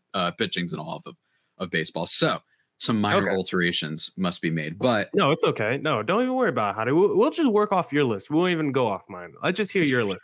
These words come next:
Speaker 2: Javi.
Speaker 1: <laughs>
Speaker 2: And then we'll just critique it.
Speaker 1: Okay. Uh, well, the best lineup in the National League,
Speaker 2: We're going from the
Speaker 1: possibly
Speaker 2: bottom.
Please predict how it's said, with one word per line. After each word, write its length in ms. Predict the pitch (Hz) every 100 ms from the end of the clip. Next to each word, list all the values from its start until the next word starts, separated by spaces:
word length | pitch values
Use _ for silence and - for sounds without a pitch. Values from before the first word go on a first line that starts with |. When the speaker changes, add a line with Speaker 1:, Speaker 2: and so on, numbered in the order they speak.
| -
Speaker 2:
Javi. 240 | 92 90 92 _ - _
Speaker 1:
<laughs> 360 | - - - 320 - - _ 123 - - - -
Speaker 2:
And 100 | 156
then 80 | 165
we'll 120 | 165
just 180 | 147 -
critique 420 | 143 - 127 -
it. 120 | - _ _ _ _ _ -
Speaker 1:
Okay. 420 | - 160 170 202 -
Uh, 340 | 156 156 160 147
well, 480 | 151 180 180 170 160
the 140 | 156
best 340 | 170 220 -
lineup 380 | 170 160 156 -
in 80 | 131
the 40 |
National 440 | 123 113 117 117 101
League, 400 | 98 98 95 92 _ _ _ _ _ _ _ -
Speaker 2:
We're 100 | 147
going 180 | 175 180
from 140 | 196
the 60 | 175
Speaker 1:
possibly 120 | 135
Speaker 2:
bottom. 320 | 170 170 120